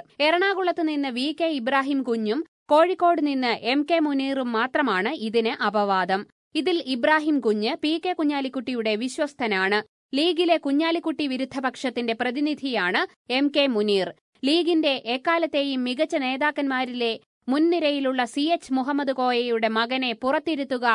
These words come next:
അത്ര എളുപ്പവുമല്ല. ലീഗിന്റെ മുൻ അധ്യക്ഷന്മാരായ സയ്യിദ് അബ്ദുറഹിമാൻ ബാഫഖി തങ്ങളും സയ്യിദ് പൂക്കോയ തങ്ങളുമെല്ലാം അന്തിമ തീരുമാനങ്ങൾ എടുത്തിരുന്നത് മണിക്കൂറുകൾ നീണ്ടുനിന്ന പ്രവർത്തക സമിതി യോഗങ്ങൾക്ക് ശേഷമായിരുന്നു.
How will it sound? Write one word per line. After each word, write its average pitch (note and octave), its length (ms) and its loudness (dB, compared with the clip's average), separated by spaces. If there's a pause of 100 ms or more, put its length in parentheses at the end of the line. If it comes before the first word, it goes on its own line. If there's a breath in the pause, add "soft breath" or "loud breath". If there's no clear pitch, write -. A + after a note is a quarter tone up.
(140)
അത്ര A3 260 0 (160)
എളുപ്പവുമല്ല. B3 760 2 (400)
ലീഗിന്റെ D#4+ 480 2
മുൻ C#4+ 180 0 (160)
അധ്യക്ഷന്മാരായ C4+ 840 0 (100)
സയ്യിദ് C#4 420 -2 (180)
അബ്ദുറഹിമാൻ A#3+ 760 2 (160)
ബാഫഖി C#4+ 580 2
തങ്ങളും G#3+ 440 2 (240)
സയ്യിദ് D#4 420 2
പൂക്കോയ E4+ 540 2
തങ്ങളുമെല്ലാം B3 720 2 (140)
അന്തിമ D#4+ 380 2
തീരുമാനങ്ങൾ D4+ 640 -2
എടുത്തിരുന്നത് A#3 640 0
മണിക്കൂറുകൾ D4 640 0
നീണ്ടുനിന്ന C4+ 560 -2
പ്രവർത്തക C#4+ 460 -2
സമിതി C4 360 -4
യോഗങ്ങൾക്ക് A#3 640 0
ശേഷമായിരുന്നു. G3 800 -2